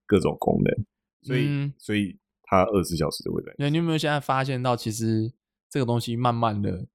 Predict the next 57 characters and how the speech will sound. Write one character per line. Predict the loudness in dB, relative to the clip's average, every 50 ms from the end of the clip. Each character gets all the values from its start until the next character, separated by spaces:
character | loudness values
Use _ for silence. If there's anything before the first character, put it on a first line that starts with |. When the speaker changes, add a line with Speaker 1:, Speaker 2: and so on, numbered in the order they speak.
| _ _ _
Speaker 2:
它 | _ -2 -2
只 | 0 0 0
是 | 0 0
没 | 2 2
有 | 0 0
埋 | -2 -2 -4 -2 0
入 | 2 2 2 2
你 | 0 -2 -2
的 | -4
身 | 0 0 0 0
体 | 0 -2 -4 -6 -6
里， | -8 -10 -4
但 | -2 0 0
它 | 0 -2
其 | -2 -4 -6
实 | -6 -4
跟 | -2 -2 -2
你 | -2 -2 -4 -8 -10 _ _ _
离 | -2 0 0
不 | 0 -2 -4
开。 | -2 -2 -2 -2 -2 -6 -6 -6 _ _ _
Speaker 1:
我 | -8 -8
超 | -2 0 -2 0
想 | 2 2 2
要 | 2 0
埋 | 0 0 0 0
到， | 0 -2 -2 -4 -6
埋 | -4 0
到 | 2 2
我 | 0 0
身 | 0 0 -2 0
体 | -2 -2
里 | -4
的。 | -4 -4 -6 -6 -12 -8 -4 0 0 0 0 0 -2 -4 -6 -8 -8 -10 -8 -4
Speaker 2:
<laughs> | -2
我 | 0 0
觉 | 0
得 | 0
埋 | 0 -2 -2
在 | 0 0 -2
身 | -2 -2
体 | 0 0 0
很 | 0 -2
恐 | -4 -4 -4 -4 -4 -4
怖 | -2 -2 0 0 0
欸， | -2 -4 -8
你 | -4 -2
看 | 0 0 0
它 | 0 -2 -4 -6
二 | -4 0 0 0
十 | 2 0
四 | 0 -2 -2
小 | -2 -2 -2 -2
时 | -4 -4 -2
可 | 0 0
以， | 0 0 -4 -8 _ -20 -20 -20 -20 -20 -20 -20 _ _
呃， | _ -2 0 0 0 0 0